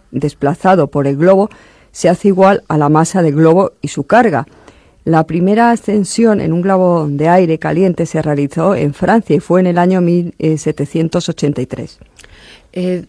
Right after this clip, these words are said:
Speaker 2: pero ahora los globos, los globos en la actualidad, ¿son también de aire caliente? ¿Son todavía de aire caliente?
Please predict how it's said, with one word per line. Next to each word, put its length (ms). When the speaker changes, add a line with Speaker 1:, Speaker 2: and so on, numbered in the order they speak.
Speaker 2:
pero 200
ahora 460
los 220
globos, 380
los 160
globos 300
en 80
la 80
actualidad, 460
¿son 460
también 340
de 80
aire 160
caliente? 340
¿Son 140
todavía 460
de 80
aire 180
caliente? 540